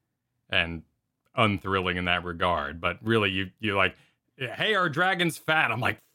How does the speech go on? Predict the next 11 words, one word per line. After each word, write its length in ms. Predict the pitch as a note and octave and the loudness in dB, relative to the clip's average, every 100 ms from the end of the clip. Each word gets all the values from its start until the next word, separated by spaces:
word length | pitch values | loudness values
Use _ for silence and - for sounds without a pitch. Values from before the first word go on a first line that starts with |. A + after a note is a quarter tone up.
| _ _ - - - | _ _ -20 -14 -4
"D 80 | B2+ | -2
and 80 | B2 | -2
D 100 | G#2+ | -4
movie's 300 | A2 F2+ - | -6 -8 -6
frickin' 340 | - - - | -2 -2 2
awesome." 440 | A#2+ - - - F#3 | 4 4 2 -2 -2
<laughs> 40 | |
You 100 | F#3+ - | 0 -2
know, 60 | G#3 | -2
you 200 | F#3 F#3 | 0 0
do, 180 | F#3+ | 0